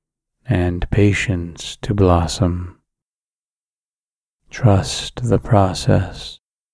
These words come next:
and believe that what you are seeking is also seeking you.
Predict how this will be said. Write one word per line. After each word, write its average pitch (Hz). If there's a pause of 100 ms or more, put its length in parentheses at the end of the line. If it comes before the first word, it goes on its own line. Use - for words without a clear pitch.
(920)
and 92
believe 95
that 87
what 95
you 92
are 90
seeking 95 (840)
is 90
also 98
seeking 98
you. 87